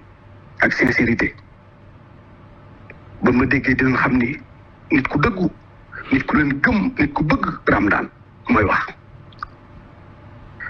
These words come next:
Ndax dafa am benn wax bu ma wax rek, coow li jub, te man am naa droit wax lu ma neex ci jëmm jooju ma waxal.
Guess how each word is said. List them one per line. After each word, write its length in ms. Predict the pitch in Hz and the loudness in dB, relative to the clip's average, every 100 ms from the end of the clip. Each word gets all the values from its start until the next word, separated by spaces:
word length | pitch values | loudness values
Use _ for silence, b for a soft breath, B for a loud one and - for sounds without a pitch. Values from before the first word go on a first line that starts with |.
| B B - - | B B -2 2
Ndax 140 | - | 2
dafa 140 | 202 | 4
am 100 | 151 | 2
benn 160 | 156 151 | 2 2
wax 140 | 151 147 | 0 0
bu 80 | 143 | 2
ma 80 | |
wax 140 | 139 123 | 2 2
rek, 140 | 160 - - - - - - - - - - - B B B - | -2 -6 -20 -20 -20 -20 -20 -20 -20 -20 -20 -20 B B B -2
coow 140 | - 254 | 2 4
li 180 | 311 - | 2 0
jub, 140 | 160 - - - - - - - - - - - - - - - - | -2 -4 -20 -20 -20 -20 -20 -20 -20 -20 -20 -20 -20 -20 -20 -20 -2
te 80 | 131 | 0
man 200 | 127 127 | 2 2
am 120 | 131 | 2
naa 140 | 127 127 | 2 0
droit 460 | 131 127 120 101 - - - - - - - - - - - - | 0 0 0 -2 -8 -18 -20 -20 -20 -20 -20 -20 -20 -20 -6 -2
wax 200 | 135 - | 0 2
lu 100 | 208 | 2
ma 100 | 226 | 2
neex 240 | 131 - - - - - - - - - - - - - - - - - - - - - - - | 2 0 -2 -6 -20 -20 -20 -20 -20 -20 -20 -20 -20 -20 -20 -20 -20 -20 -20 -20 -20 -20 -14 0
ci 280 | 151 139 143 151 | 2 4 2 2
jëmm 220 | 135 131 | 2 2
jooju 200 | 123 113 | 2 2
ma 100 | 110 | 2
waxal. 220 | - - | 2 0